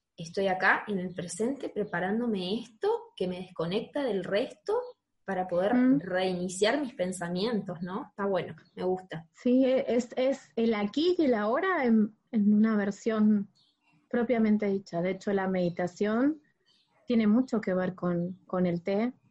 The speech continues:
Speaker 2: Yo estoy así, estoy terminando el instructorado de té y meditación porque tiene muchísimo que ver. La meditación es vivir en el tiempo presente, no es no pensar nada. Es vivir en el tiempo presente, con lo cual el té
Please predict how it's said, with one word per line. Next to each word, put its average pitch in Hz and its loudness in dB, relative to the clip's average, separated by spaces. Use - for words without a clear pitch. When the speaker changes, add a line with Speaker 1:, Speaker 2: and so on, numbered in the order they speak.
Speaker 2:
Yo 202 -2
estoy 196 -2
así, 190 -2
estoy 202 -2
terminando 208 2
el 196 2
instructorado 185 -2
de 185 0
té 185 -2
y 180 2
meditación 180 0
porque 220 0
tiene 302 2
muchísimo 226 2
que 202 -2
ver. 254 2
La 185 2
meditación 196 0
es 311 4
vivir 233 2
en 208 2
el 196 0
tiempo 254 2
presente, 214 0
no 247 4
es 320 -2
no 220 4
pensar 185 0
nada. 165 0
Es 285 -2
vivir 226 2
en 233 4
el 208 2
tiempo 226 2
presente, 202 0
con 185 0
lo 185 0
cual 269 -2
el 190 0
té 370 -2